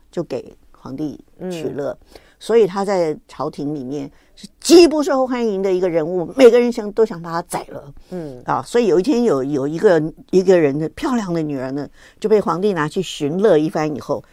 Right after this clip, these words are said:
Speaker 1: 就跟他讲说：“你不要这样，是会有果报的。”
Speaker 2: 嗯，嗯。
Speaker 1: 他，他那次第一次听，他吓到了，
Speaker 2: 嗯。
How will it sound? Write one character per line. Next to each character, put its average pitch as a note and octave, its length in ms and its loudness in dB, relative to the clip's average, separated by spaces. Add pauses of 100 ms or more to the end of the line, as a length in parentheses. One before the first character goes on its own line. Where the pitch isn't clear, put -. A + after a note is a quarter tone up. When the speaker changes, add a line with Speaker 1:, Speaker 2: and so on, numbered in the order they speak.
(120)
Speaker 1:
就 D3+ 120 -16
跟 E3 100 -6
他 D#3 60 -4
讲 A#2+ 180 -8
说 C#3 180 -2 (140)
：“你 C#3 320 -2 (720)
不 - 80 -6
要 C#3 100 -2
这 B2+ 140 -10
样， B2 160 -14 (760)
是 - 200 -4
会 A#3+ 180 2
有 D3+ 140 4
果 - 280 -6
报 F3 260 4
的。” - 100 -20 (260)
Speaker 2:
嗯， C3+ 320 -16 (220)
嗯。 D3+ 40 -20
Speaker 1:
他， A3+ 220 -2
他 C4+ 220 -2
那 C#4+ 180 4
次 A#3 160 -4
第 B3 160 2
一 B3 60 2
次 G#3 160 -4
听， G3 180 -6
他 G3+ 80 -8
吓 G3+ 260 -4
到 C#3 260 -6
了， F2 140 -16
Speaker 2:
嗯。 D#3 240 -14